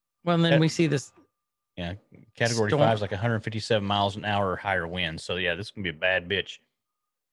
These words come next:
Speaker 1: Well, then you look, that sign gets disintegrated, and then you see all these buildings and homes getting just swallowed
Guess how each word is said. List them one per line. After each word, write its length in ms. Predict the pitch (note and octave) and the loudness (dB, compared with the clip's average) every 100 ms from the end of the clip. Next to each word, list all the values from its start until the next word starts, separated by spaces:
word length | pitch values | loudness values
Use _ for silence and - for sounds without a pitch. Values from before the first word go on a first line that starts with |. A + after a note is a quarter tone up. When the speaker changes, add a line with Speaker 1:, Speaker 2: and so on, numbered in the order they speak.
| _ _ _ _ - | _ _ _ _ 0
Speaker 1:
Well, 120 | G3 | 2
then 260 | G3 F3 | 4 4
you 100 | E3+ | 4
look, 260 | F3+ G3 F#3 | 4 4 2
that 220 | D#3+ C#3+ | -2 -2
sign 360 | - D3+ D#3+ D#3 | 0 2 2 2
gets 240 | C#3+ - | 0 -2
disintegrated, 840 | - C3+ D3+ D3+ D3 D#3+ E3+ F3 - | -8 -2 2 4 4 4 4 2 2
and 140 | D3+ | 2
then 100 | D3+ | 4
you 100 | D3+ | 4
see 200 | C#3+ D#3+ | 2 0
all 180 | D3 D3 | 2 2
these 220 | C#3+ C#3 | 2 0
buildings 640 | B2+ C3+ C3+ C#3+ D#3+ D#3 C#3 | -2 0 2 2 2 2 0
and 100 | A2 | 0
homes 420 | C#3 C#3+ E3 - | 2 4 2 2
getting 300 | D3 C3+ B2+ | 0 0 0
just 260 | B2+ - - | -2 -8 -10
swallowed 580 | - B2+ C3+ B2 G#2 | -2 2 2 2 0